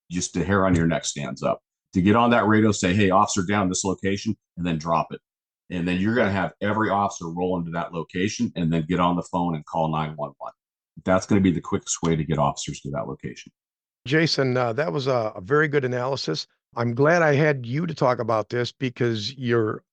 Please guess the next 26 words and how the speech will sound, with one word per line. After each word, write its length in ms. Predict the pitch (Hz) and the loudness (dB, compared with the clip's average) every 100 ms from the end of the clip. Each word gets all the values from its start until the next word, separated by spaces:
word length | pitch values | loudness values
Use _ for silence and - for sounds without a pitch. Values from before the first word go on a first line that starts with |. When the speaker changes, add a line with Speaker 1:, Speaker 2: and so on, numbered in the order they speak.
| 117 | -4
Speaker 2:
a 100 | 113 | 0
law 180 | 113 | 2
enforcement 460 | 110 120 110 - 107 | 0 0 -4 -2 -2
officer, 360 | 104 120 - 113 | -2 -4 -2 0
and 80 | |
I 60 | 101 | 0
wanted 420 | 107 120 120 101 | 0 0 0 -2
that 240 | 107 113 - _ _ | -2 -2 -4 _ _
that 180 | 101 98 | -8 -8
perspective. 600 | 90 - 120 117 - 87 | -10 -6 -4 -4 -4 -6
So, 180 | - 104 - - | -4 -4 -6 -4
uh, 100 | 131 | -2
Jason, 480 | 123 151 - 147 - | 2 2 2 0 -2
I 160 | 104 | -6
just 180 | 135 165 | -4 -2
wanna 180 | 160 135 | -2 0
thank 340 | - 135 120 | 2 0 0
you 60 | 135 | -6
for 220 | - 131 | -2 0
all 80 | 120 | 2
your 100 | 113 | 0
service 340 | - 135 123 | 0 -2 -2
to 120 | - 113 | -6 -8
your 80 | |
country 500 | 101 156 170 180 180 - _ _ _ | -4 -4 -2 0 -2 -2 _ _ _
and 380 | 123 123 113 117 | -4 -2 -2 -6